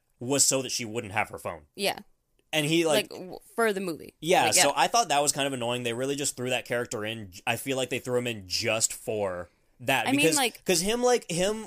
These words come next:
Speaker 1: shitting on her and stuff didn't really affect her psychologically or, like, you know, fuck her up too much
Speaker 2: No,
Speaker 1: during the movie. She just
Speaker 2: it,
Speaker 1: kinda, like, walked off.
Speaker 2: it didn't.
Speaker 1: And, like, it didn't set up anything else.
Speaker 2: And I'm,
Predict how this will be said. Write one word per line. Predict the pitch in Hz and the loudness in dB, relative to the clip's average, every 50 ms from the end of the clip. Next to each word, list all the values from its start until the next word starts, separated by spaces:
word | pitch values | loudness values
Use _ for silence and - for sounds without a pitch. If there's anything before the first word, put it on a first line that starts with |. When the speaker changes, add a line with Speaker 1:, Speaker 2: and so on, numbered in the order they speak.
| - - | -10 -4
Speaker 1:
shitting | - - - 151 151 170 180 | 0 0 2 2 0 0 0
on | 185 185 185 | -2 -2 -2
her | 196 202 | -2 -2
and | 202 196 | 0 2
stuff | - 208 196 - 147 | 2 2 2 0 0
didn't | 143 143 165 170 | 0 0 0 2
really | 165 160 156 | 2 2 2
affect | 139 127 - 143 139 139 - | 2 0 -2 -2 -4 -2 -2
her | 156 139 123 | -2 0 0
psychologically | 117 - 117 113 120 120 120 120 123 127 123 120 123 127 123 | 0 2 2 2 0 0 0 0 0 0 -2 -4 -4 -2 -2
or, | 123 117 | -2 -2
like, | 113 104 104 101 | 0 -2 -2 -4
you | 110 | -4
know, | 107 104 | -4 -4
fuck | 101 - 120 117 - | -4 -2 -4 -4 -2
her | 123 113 110 | -2 -2 -2
up | 117 101 - | -2 -2 -4
too | - 117 | -4 -4
much | 117 120 - | -2 -2 0
Speaker 2:
No, | 294 | 2
Speaker 1:
during | 285 120 110 | 2 0 0
the | 107 | -2
movie. | 104 104 110 113 117 | -4 -4 -4 -4 -4
She | 113 - 131 | -4 -2 -2
just | - 123 | 0 0
Speaker 2:
it, | 131 | 0
Speaker 1:
kinda, | 123 120 | -2 -2
like, | 117 107 | -2 -2
walked | 107 104 107 101 - | -2 -2 -2 -2 0
off. | 107 101 - | -2 0 0
Speaker 2:
it | 220 214 - - | 0 -2 -2 0
didn't. | 208 202 - 220 233 | 0 2 2 2 0
Speaker 1:
And, | 285 349 | 0 -2
like, | 415 - - _ _ _ _ _ - | -4 -6 -12 _ _ _ _ _ -6
it | 123 | -2
didn't | 120 143 139 135 | -2 0 2 2
set | - 139 131 | 2 2 2
up | 120 110 | 0 -2
anything | 113 113 101 - 98 92 | -4 -6 -6 -8 -8 -8
else. | 95 87 82 - - | -8 -6 -4 -2 0
Speaker 2:
And | 208 214 | 0 0
I'm, | 208 208 214 202 | 0 -2 -4 -8